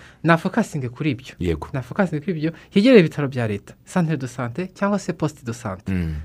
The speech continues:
Speaker 1: Asobanura ikibazo cye mu gihe cy'icyorezo, nta muntu wamubwira uti, "Mpa amafaranga mbone kugupima."
Speaker 2: Yego.
Speaker 1: Ari unahari ngira ngo yabakosheje, kuko icya mbere ni u-, ni ugushishikarira ubuzima bwiza bwa, bw-, bw-, bw'uha serivisi, kurusha kuvuga uti, "Nabanza mpa amafaranga."
Speaker 2: Mm.
Speaker 1: Mm.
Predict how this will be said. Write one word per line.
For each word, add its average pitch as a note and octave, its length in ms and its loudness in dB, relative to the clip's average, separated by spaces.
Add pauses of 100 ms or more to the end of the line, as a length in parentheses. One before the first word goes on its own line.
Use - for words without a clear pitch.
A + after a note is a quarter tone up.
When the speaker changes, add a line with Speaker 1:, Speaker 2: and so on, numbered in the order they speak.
(180)
Speaker 1:
Asobanura B2+ 380 -6
ikibazo C#3 320 -8
cye C#3+ 240 -6 (360)
mu D3+ 120 2
gihe D3+ 100 -2
cy'icyorezo, C3 380 -6
nta D3 180 -4
muntu C#3+ 300 -2
wamubwira D3 320 0
uti, D#3 240 -6 (240)
"Mpa F3+ 160 2
amafaranga D3+ 560 2
mbone F3+ 200 0
kugupima." G#2+ 420 -8 (100)
Speaker 2:
Yego. F2+ 260 -2
Speaker 1:
Ari F#3+ 160 6
unahari E3 420 2
ngira A#2 200 -2
ngo A2+ 120 -6
yabakosheje, A#2+ 600 -6
kuko C#3+ 300 -6 (240)
icya E3+ 280 2
mbere D#3 300 4
ni F#3+ 120 4
u-, E3+ 220 0
ni E3 140 0
ugushishikarira C#3 960 -4
ubuzima C3+ 340 -6
bwiza G3+ 380 6
bwa, F#3+ 260 -6
bw-, F3 300 -10
bw-, F#3 320 -8
bw'uha F3+ 560 0
serivisi, D3+ 640 -6 (240)
kurusha E3 320 -2
kuvuga E3 240 -6
uti, D3 180 -10
"Nabanza C#3+ 400 -2
mpa B2+ 140 -6
amafaranga." - 500 -10
Speaker 2:
Mm. F#2+ 320 -2
Speaker 1:
Mm. A2 300 -2